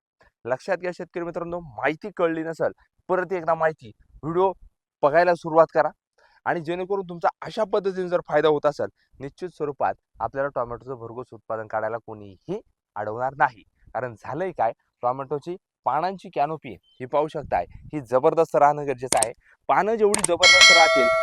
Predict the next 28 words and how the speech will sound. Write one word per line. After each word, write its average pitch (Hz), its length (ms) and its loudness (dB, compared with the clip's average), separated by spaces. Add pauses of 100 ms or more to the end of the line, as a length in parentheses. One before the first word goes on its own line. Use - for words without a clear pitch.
(140)
फ्रेश 208 160 4 (120)
पानं 160 200 0
राहतील, 143 320 -2 (300)
तेवढेच 147 360 -2
तुमची 160 300 -8 (320)
अन्नद्रव्य 185 840 2 (320)
ग्रहण 202 240 2
करण्याची 165 400 0
क्षमता 151 300 0
झाडाची 135 400 2
जास्त 165 260 -2
प्रमाणे 139 380 -4
होते 139 260 -8 (360)
आणि 143 100 0 (100)
खाली 160 200 2
पांढऱ्या 151 300 4
मुळ्या 202 200 2
जेवढ्या 170 300 0
जातील, 135 380 0
तेवढेच 131 220 -8 (100)
अपटेक 156 260 -8
होण्याचं 135 320 -12
काम 127 160 -6
होतं 107 280 -6 (320)
आणि 131 180 -6
तुमचा 131 320 -10
एकंदरीत 120 460 -8
प्लॉट 131 160 -2